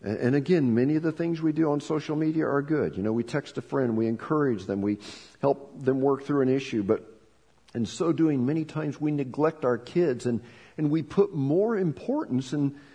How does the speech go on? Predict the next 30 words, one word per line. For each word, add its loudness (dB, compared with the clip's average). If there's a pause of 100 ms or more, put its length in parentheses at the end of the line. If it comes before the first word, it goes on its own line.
(160)
you 0
know, 6
our 4
kids -2
are -2
saying, -2 (880)
you -2
know, -4 (400)
they're -2
asking -2
us -6
a -12
question, -4
you -10
say, -8 (280)
"Let 2
me -2
just -4
answer 0
this 0 (120)
last 2 (160)
text." -10 (2750)
Let's -4
devote 0
our -2
full -2
attention -8
to -8
our -6
kids. -16